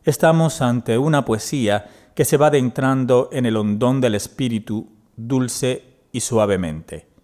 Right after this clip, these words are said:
Pero qué sorpresa, Lira de los Ángeles escribió un bello poema dedicado a Lalita Curbelo,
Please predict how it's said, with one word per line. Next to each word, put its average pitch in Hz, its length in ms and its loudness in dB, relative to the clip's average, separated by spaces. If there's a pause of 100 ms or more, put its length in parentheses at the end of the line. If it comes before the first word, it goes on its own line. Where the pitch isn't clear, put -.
(420)
Pero 165 180 4
qué 185 100 2
sorpresa, 104 680 -4 (260)
Lira 156 240 6
de 143 60 6
los 127 180 4
Ángeles 175 600 2
escribió 131 760 0
un 160 220 0
bello 131 360 2
poema 104 500 2 (280)
dedicado 127 760 0
a 131 120 0
Lalita 110 360 0
Curbelo, 101 580 -4